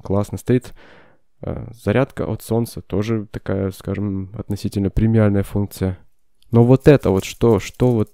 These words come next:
что это за херня, когда классные часы, которые уже, в принципе, и не дешевые, с-, со штампованным браслетом, причем с таким,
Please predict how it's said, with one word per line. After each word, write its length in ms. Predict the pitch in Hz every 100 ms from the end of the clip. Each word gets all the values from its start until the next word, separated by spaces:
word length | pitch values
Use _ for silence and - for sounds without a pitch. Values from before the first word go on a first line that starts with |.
| -
что 380 | - - 135
это 140 | 143 117
за 120 | 107
херня, 500 | 101 - 113 123 160
когда 340 | 131 117 120 - - - -
классные 460 | - 127 147 135 123
часы, 320 | 101 - 139
которые 340 | 123 - 104
уже, 160 | 104 110
в 60 |
принципе, 400 | - 117 117 -
и 60 | 104
не 140 | 104
дешевые, 560 | 107 113 - 110 95 90 - - - - _ _ _ _
с-, 160 | - - _
со 200 | - -
штампованным 720 | 113 - 117 110 131 131 123 110
браслетом, 540 | 104 - 101 98 95
причем 460 | 92 101 - 113 101
с 80 | -
таким, 500 | 110 - 98 92